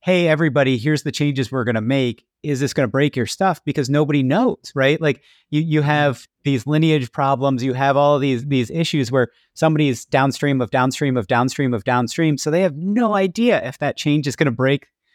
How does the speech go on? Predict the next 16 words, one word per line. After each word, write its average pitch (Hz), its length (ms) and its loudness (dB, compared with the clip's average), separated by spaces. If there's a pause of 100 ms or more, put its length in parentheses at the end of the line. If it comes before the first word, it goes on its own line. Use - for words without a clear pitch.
(220)
what 143 180 -2
they're 135 200 2
doing 135 420 2
or 120 300 -2
not. 120 560 -2 (200)
And 131 180 -2
so, 131 380 0 (460)
uh, 127 360 0
that 131 280 0
kind 147 180 -2
of - 140 -6
controlled 143 1000 -2 (600)
consumption 131 1200 0
understanding, 123 1200 0
and 123 240 0
that, 123 300 0